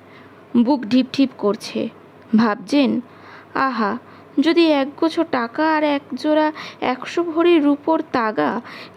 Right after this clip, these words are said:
গিন্নির পায়ের কাছে ফেলে দিতে পারতাম, তাহলে গিন্নি আমাকে কত আদর করত। ওরে গরুটা, এটা যদি করে দিতে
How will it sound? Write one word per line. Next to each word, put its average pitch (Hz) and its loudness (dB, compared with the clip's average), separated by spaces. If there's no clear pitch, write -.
গিন্নির 285 4
পায়ের 247 -2
কাছে 294 -2
ফেলে 254 2
দিতে 285 0
পারতাম, 262 -2
তাহলে 339 4
গিন্নি 285 4
আমাকে 320 2
কত 294 -2
আদর 214 2
করত। 180 -4
ওরে 285 2
গরুটা, 247 0
এটা 330 2
যদি 359 2
করে 311 2
দিতে 277 0